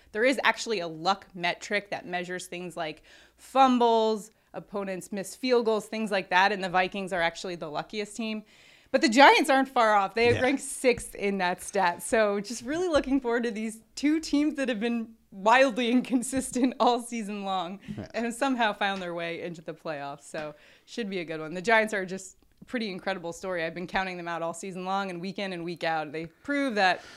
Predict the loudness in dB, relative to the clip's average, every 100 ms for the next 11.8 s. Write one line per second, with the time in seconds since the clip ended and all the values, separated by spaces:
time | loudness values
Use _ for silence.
0 | -20 -14 -6 -6 -2 -2 4 4 4 0
1 | -4 -10 0 2 2 2 0 -2 -8 -8
2 | -8 -8 -6 -6 -6 -8 -6 -2 0 -2
3 | 0 4 4 4 2 2 0 -4 -4 2
4 | 4 6 6 6 4 4 2 4 4 4
5 | 0 0 0 0 -2 -6 -8 -2 -2 0
6 | -2 -2 -4 -6 -12 -20 -20 -8 -2 0
7 | 4 2 2 2 2 4 -2 2 4 4
8 | 2 4 4 4 0 0 -2 -4 -2 -2
9 | 0 0 0 0 -4 -4 -4 0 0 -2
10 | 4 4 6 4 2 0 -2 -2 -2 -4
11 | -2 -4 6 6 6 -2 -2 -4